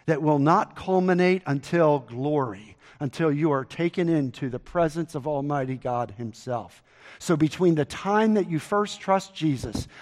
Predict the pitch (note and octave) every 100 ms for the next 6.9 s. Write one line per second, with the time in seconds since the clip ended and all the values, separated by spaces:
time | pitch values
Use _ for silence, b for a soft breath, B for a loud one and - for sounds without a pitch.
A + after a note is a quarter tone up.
0 | B D#3 C3+ D#3+ C#3+ C3 - G3 G#3 G#3+
1 | G3 F3+ E3+ D#3 D3 E3+ F3+ G3+ F#3+ F#3+
2 | G3 D3+ D3 C3 B2 B2 - B - E3+
3 | D#3 C3 C#3+ F#3+ F3+ F3 D#3 - - F3+
4 | D#3 - C#3+ A#2 - - B2+ A2+ D3 -
5 | C#3 C3+ A#2 A2+ _ b b D#3 D3 C#3
6 | C#3+ C#3+ B B B2 C3+ C3 B2 B2